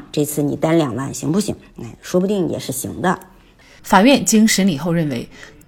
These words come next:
Speaker 2: 在被告不同意为原告安排太多课外兴趣班的情况下，要求被告分担现有全部课外兴趣培训班费用不尽合理，故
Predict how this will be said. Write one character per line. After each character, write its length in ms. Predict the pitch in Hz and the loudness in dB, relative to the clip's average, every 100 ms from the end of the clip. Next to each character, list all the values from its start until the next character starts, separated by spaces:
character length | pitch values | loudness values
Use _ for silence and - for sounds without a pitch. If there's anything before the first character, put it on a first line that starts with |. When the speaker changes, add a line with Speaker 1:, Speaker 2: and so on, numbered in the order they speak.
| - | 4
Speaker 2:
在 260 | 311 269 254 | 10 10 10
被 240 | 381 302 | 6 6
告 220 | 247 208 | 8 6
不 140 | - 240 | 6 2
同 200 | 196 214 | 2 2
意 120 | 226 | 4
为 140 | 208 | 2
原 240 | 175 160 185 | 0 -2 2
告 100 | 190 | 2
安 200 | - 196 | 4 0
排 200 | 185 170 | 0 -4
太 240 | 175 196 | 0 0
多 180 | 175 196 | 2 0
课 200 | 196 214 | 0 0
外 160 | 175 170 | 2 2
兴 200 | 202 170 | 0 -2
趣 120 | 165 | 0
班 180 | 208 214 | 2 2
的 80 | |
情 180 | 170 156 | 0 -2
况 160 | 180 196 | -2 2
下， 280 | 262 202 - - - - - - | 2 2 -2 -16 -16 -18 -10 8
要 180 | 320 | 8
求 160 | 330 285 | 10 6
被 220 | 359 311 | 6 4
告 160 | 220 180 | 6 4
分 180 | 220 214 | 4 4
担 160 | 208 | 4
现 220 | 214 226 | 4 2
有 160 | 175 139 | 2 -2
全 400 | - - 160 226 | -2 0 2 2
部 220 | 247 254 - | 4 2 2
课 180 | - 220 | 0 2
外 220 | 196 175 | 4 4
兴 220 | 175 208 180 | 4 2 0
趣 140 | 170 | -2
培 160 | 170 165 | -4 -2
训 200 | 208 180 | 0 2
班 200 | 185 185 | 2 2
费 180 | 196 | 0
用 160 | 175 156 | 0 -2
不 140 | 147 | -2
尽 180 | 151 175 | -2 -2
合 160 | - 147 | -2 -4
理， 220 | 147 - - - - - - - | -6 -8 -14 -20 -20 -20 -4 4
故 280 | 302 - | 6 4